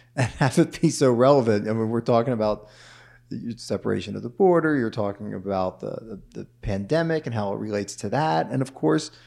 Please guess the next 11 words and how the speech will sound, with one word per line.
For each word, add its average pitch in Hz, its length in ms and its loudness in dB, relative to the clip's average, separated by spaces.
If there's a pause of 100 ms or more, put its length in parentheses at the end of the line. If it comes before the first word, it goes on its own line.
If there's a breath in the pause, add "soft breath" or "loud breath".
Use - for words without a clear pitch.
(420 soft breath)
the, 135 140 -8
the 131 180 -6
big 123 300 6
subject, 113 420 0
of 117 140 -6
course, 131 260 -2
is 143 140 -4
gender, 131 640 -2
which 117 200 -6
has 120 120 -4
become, 117 540 0